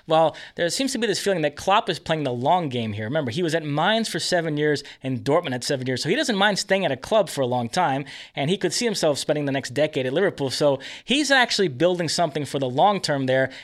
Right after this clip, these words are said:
and perhaps waiting those two guys out, and that he's gonna come out of this better position to win Premier League titles in, say, years four, five, and six of him at Liverpool. I mean, do you think there might be something to that? I mean, where do you see this whole idea of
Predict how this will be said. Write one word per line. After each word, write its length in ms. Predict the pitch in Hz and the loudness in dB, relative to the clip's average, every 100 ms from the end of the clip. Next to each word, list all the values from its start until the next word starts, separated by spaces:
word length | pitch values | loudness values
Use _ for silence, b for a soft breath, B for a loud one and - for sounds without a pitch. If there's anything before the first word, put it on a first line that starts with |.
| - | -6
and 160 | 147 | -6
perhaps 320 | 143 175 190 | 2 2 2
waiting 380 | 127 143 190 175 | 2 4 4 4
those 180 | 151 147 | 2 2
two 160 | - 147 | 0 0
guys 260 | 143 123 | 2 2
out, 340 | 139 202 147 - B B | 4 4 4 -2 B B
and 140 | 143 | -4
that 80 | 143 | -2
he's 180 | 170 240 | -2 0
gonna 180 | - 202 | 2 2
come 200 | 180 160 | 0 2
out 120 | 151 | 2
of 60 | |
this 320 | 143 139 131 - B - | 2 0 -2 -8 B -6
better 260 | 127 156 | 4 4
position 480 | 151 143 147 151 147 | 4 0 -2 0 -2
to 140 | 131 143 | -2 0
win 360 | 151 143 139 B B B | 2 0 -2 B B B
Premier 240 | 160 156 | 0 2
League 120 | 143 127 | 0 2
titles 320 | 147 147 131 | 2 2 2
in, 140 | 135 | -2
say, 240 | - 143 135 | -2 0 0
years 300 | 135 139 123 | 2 0 -2
four, 260 | - 143 | -2 -2
five, 300 | 135 147 147 | 0 0 0
and 100 | 135 | -2
six 240 | - 180 - | -2 -2 -2
of 80 | |
him 80 | 143 | -4
at 80 | 139 | -2
Liverpool. 360 | 139 139 120 135 | -2 -4 -2 -2
I 40 | |
mean, 120 | 135 | 0
do 20 | |
you 80 | 143 | -2
think 180 | 156 165 | -2 -2
there 100 | 165 | 0
might 200 | 156 151 | 0 0
be 180 | 156 135 B B | -2 -6 B B
something 280 | - 160 147 | -4 -4 -2
to 60 | 147 | 0
that? 200 | 165 196 | 2 4
I 40 | |
mean, 160 | 147 135 B B | 2 -4 B B
where 160 | 160 | 0
do 60 | 233 | 2
you 60 | |
see 120 | - 220 | 0 0
this 160 | 180 | 0
whole 100 | 190 | 2
idea 220 | 175 156 | 2 4
of 100 | 156 | 0